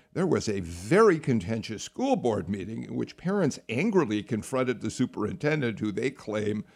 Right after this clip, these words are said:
wanted to teach the theory in schools. He insists he didn't. All right, so if, if you'll all allow me, panel, to just read a couple of notes here before we have a conversation about this, because I think the starting point for this conversation is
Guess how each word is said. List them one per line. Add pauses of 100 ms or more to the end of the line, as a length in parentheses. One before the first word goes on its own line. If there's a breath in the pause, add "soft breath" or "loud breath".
(160 soft breath)
wanted
to
teach
the
theory
in
schools.
He
insists
he
didn't.
All
right, (200 loud breath)
so (420 soft breath)
if,
if
you'll
all
allow
me,
panel,
to
just
read
a
couple
of
notes
here
before
we
have
a
conversation
about
this,
because
I
think
the
starting
point
for
this
conversation
is